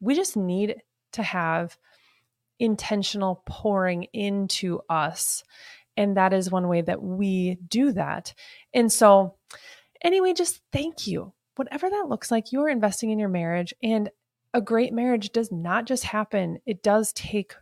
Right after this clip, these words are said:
work and time and energy, and it can easily not happen. So thank you. Okay, what am I talking about today?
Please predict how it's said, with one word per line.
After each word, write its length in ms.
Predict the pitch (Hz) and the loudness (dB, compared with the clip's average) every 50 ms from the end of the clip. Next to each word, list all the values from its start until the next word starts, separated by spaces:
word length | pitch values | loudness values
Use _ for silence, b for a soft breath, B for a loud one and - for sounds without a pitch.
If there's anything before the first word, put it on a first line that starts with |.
| _ _ _ _ | _ _ _ _
work 680 | 196 190 190 180 170 - 208 226 226 185 - - - - - | -12 -10 -10 -4 0 4 6 6 6 4 2 -2 -10 -12 -8
and 180 | 208 202 185 - | -6 -6 -6 -6
time 600 | - - - 185 180 180 180 180 180 180 190 - _ | -8 -8 -4 -2 0 0 0 0 -2 -2 -6 -8 _
and 140 | 208 190 - - _ | -8 -8 -8 -10 _
energy, 680 | - 214 208 233 240 226 208 180 180 185 170 147 143 151 - - | -2 2 4 4 4 4 4 4 4 2 2 2 0 -4 -6 -6
and 300 | 220 202 190 185 185 - - | -4 -2 -2 -2 -2 -2 -4
it 140 | 226 208 - | -6 -8 -4
can 180 | - 208 214 | -6 -6 -2
easily 600 | - 214 214 208 - 208 202 196 196 190 190 - - | 0 0 0 0 0 0 0 0 0 -2 -4 -6 -6
not 300 | 214 190 196 185 190 185 | -4 0 2 2 2 0
happen. 480 | - - 185 196 - - 185 160 151 165 | 0 0 0 0 0 0 -2 -2 -2 -6
So 180 | - - 262 254 | 0 2 4 6
thank 240 | 349 403 480 480 | 8 6 8 10
you. 160 | 508 453 - - B B B B B B B B B B B - | 8 8 8 4 B B B B B B B B B B B 0
Okay, 640 | - 302 311 - - - 403 415 415 277 202 175 - _ _ _ _ _ _ _ _ | 0 0 0 0 -2 0 2 2 2 2 0 -2 -8 _ _ _ _ _ _ _ _
what 380 | - 202 196 208 226 277 330 370 | -14 -10 -8 2 6 8 8 8
am 120 | 403 392 | 8 6
I 100 | 392 370 | 4 2
talking 420 | 349 330 330 311 311 320 330 320 311 | 4 8 8 8 8 6 2 0 2
about 260 | 285 277 226 196 - | 4 4 4 4 2
today? 400 | - 214 180 175 165 160 180 | 0 0 0 2 0 0 -2